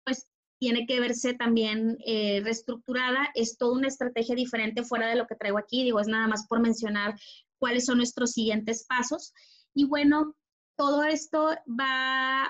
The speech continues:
acompañado de lo que es una comunicación efectiva y un tema de change management. ¿Por qué?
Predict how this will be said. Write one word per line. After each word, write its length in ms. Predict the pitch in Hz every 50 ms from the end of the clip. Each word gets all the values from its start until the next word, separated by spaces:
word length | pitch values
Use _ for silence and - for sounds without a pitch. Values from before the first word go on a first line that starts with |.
| - - _
acompañado 960 | 254 262 254 - 247 247 247 240 233 240 240 240 233 233 233 240 247 254 - -
de 140 | 240 226 233
lo 140 | 226 226 226
que 120 | 240 233
es 120 | 233 -
una 180 | 247 247 240 240
comunicación 680 | - 247 226 220 226 226 214 220 220 220 - 226 226 226
efectiva 640 | 220 - 233 233 - _ 277 277 254 247 240 240 -
y 160 | 254 240 240
un 160 | 233 233 233
tema 260 | - 233 240 240 240
de 120 | 240 233 226
change 380 | - - 226 220 226 220 - -
management. 580 | 233 220 202 190 180 - 185 - - - - - _ _ _
¿Por 280 | 247 247 233 233 -
qué? 240 | - 262 247 196